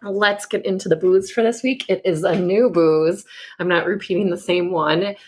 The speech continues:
Again, that repeat was kind of unintentional. <clears throat> 'Cause sometimes I, I prep my,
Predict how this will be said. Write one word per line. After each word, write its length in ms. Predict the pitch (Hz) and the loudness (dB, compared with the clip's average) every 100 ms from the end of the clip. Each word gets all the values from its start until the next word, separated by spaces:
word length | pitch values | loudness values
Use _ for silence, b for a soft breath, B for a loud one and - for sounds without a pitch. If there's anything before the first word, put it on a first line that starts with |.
| B _ | B _
Again, 300 | 165 170 156 | -6 -4 0
that 200 | 165 143 | 0 -2
repeat 460 | 151 165 160 170 175 | -2 -2 0 0 2
was 300 | 156 156 160 | 2 2 0
kind 200 | - 156 | -2 0
of 80 | 170 | 2
unintentional. 1000 | 175 220 214 165 180 170 156 156 156 B B B B _ | 2 0 0 -2 -2 0 2 4 0 B B B B _
<clears throat> 440 | - 233 233 202 165 | 2 4 4 4 0
'Cause 160 | 190 | -2
sometimes 340 | 165 175 165 160 | 0 2 2 2
I, 320 | 147 143 131 | 2 0 -4
I 200 | 156 147 _ - | -6 -8 _ -4
prep 220 | 180 160 | -4 0
my, 460 | 165 147 143 151 | 0 2 2 0